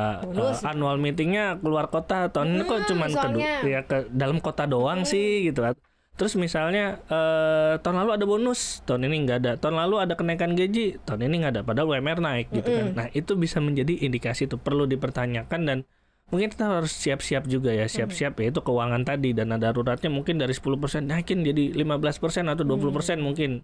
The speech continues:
Speaker 2: biar mencapai tuh goalsnya dana
Speaker 1: Persiapan
Speaker 2: darurat.
Speaker 1: keuangan
Speaker 2: Persiapan
Speaker 1: personalnya kita harus
Speaker 2: keuangan.
Speaker 1: cepet ya.
Speaker 2: Iya.
Speaker 1: Bukan, bukan langsung secara literally, eh, wah, udah deh kayak gitu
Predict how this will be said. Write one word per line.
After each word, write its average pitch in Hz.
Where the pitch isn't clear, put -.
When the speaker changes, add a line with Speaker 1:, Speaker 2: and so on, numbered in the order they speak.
Speaker 2:
biar 123
mencapai 131
tuh 135
goalsnya 123
dana 120
Speaker 1:
Persiapan 120
Speaker 2:
darurat. 113
Speaker 1:
keuangan -
Speaker 2:
Persiapan 120
Speaker 1:
personalnya 123
kita 120
harus 120
Speaker 2:
keuangan. 117
Speaker 1:
cepet 120
ya. 113
Speaker 2:
Iya. 139
Speaker 1:
Bukan, 254
bukan 214
langsung 208
secara 202
literally, 196
eh, 180
wah, 233
udah 196
deh 190
kayak 185
gitu 320